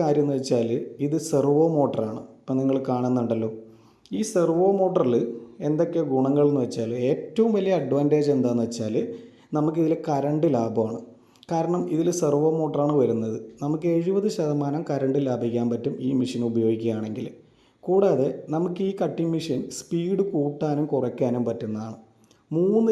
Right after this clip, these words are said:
രീതിയിൽ ഇത് നമുക്ക് സ്പീഡ് അഡ്ജസ്റ്റ് ചെയ്യാം. അപ്പോൾ ഇത് ഉപയോഗിച്ച് പരിചയമില്ലാത്തവർക്കും ലേഡീസിനൊക്കെ വളരെ ഈസി ആയിട്ട് യൂസ് ചെയ്യാൻ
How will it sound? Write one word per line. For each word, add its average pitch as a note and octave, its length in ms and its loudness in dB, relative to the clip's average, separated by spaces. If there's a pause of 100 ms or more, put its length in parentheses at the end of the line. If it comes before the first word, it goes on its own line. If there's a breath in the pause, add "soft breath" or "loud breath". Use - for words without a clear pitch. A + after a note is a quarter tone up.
(120)
രീതിയിൽ D3+ 400 2 (200)
ഇത് C#3 100 0 (120)
നമുക്ക് C3 360 0
സ്പീഡ് A#2+ 380 0
അഡ്ജസ്റ്റ് G#2+ 360 -10
ചെയ്യാം. A#2 160 -10 (460 loud breath)
അപ്പോൾ D3 200 0 (180)
ഇത് C3+ 80 -2 (140)
ഉപയോഗിച്ച് C#3+ 440 0 (120)
പരിചയമില്ലാത്തവർക്കും C#3 960 0 (140)
ലേഡീസിനൊക്കെ C3 640 -2
വളരെ B2 220 -2 (160)
ഈസി B2 240 -6
ആയിട്ട് B2 280 -2
യൂസ് A2+ 240 -6
ചെയ്യാൻ A#2+ 160 -4